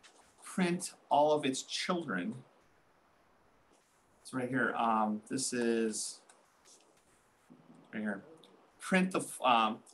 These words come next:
print the whole tree. So this is going from the top down step first, printing every node. So you can see right here. <clears throat>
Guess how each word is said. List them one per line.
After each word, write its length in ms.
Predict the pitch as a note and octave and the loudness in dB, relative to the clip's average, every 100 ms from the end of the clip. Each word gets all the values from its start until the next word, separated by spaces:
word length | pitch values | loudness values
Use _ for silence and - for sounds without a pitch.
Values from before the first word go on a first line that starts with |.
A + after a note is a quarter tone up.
| _ - | _ -6
print 180 | F#3 D#3 | -4 -2
the 60 | |
whole 180 | C#3+ C#3 | 0 0
tree. 460 | - D#3 C3+ - - _ _ _ _ - - - _ _ | 0 0 2 0 -6 _ _ _ _ -18 -18 -18 _ _
So 180 | - C#3 | -6 -2
this 220 | C3+ C#3+ | 2 0
is 120 | C#3+ C3 | 0 -2
going 260 | C#3 C3+ | 4 4
from 140 | C3 A#2+ | 4 -2
the 80 | A2+ | -2
top 480 | - D3 D3 D3 B2+ | 0 2 2 0 -2
down 520 | C3+ B2+ A#2 A2+ A2+ - - _ _ | 2 4 6 4 0 -6 -20 _ _
step 280 | - B2 - | 2 2 2
first, 480 | - B2+ F#2 - - | 2 4 4 -4 -8
printing 300 | B2 A#2+ A2+ | -6 -2 0
every 200 | A2 A2 | 2 2
node. 360 | G#2+ G#2 F2+ - - - _ _ _ _ _ _ _ - | 4 4 2 -4 -14 -20 _ _ _ _ _ _ _ -10
So 140 | A#2 | -2
you 100 | A2+ | -2
can 140 | A2+ | -2
see 160 | A2+ A#2 | -4 0
right 180 | A2+ G#2 | 0 -2
here. 400 | - G#2 F2+ - - _ | 0 0 0 -4 -16 _
<clears throat> 100 | - | 0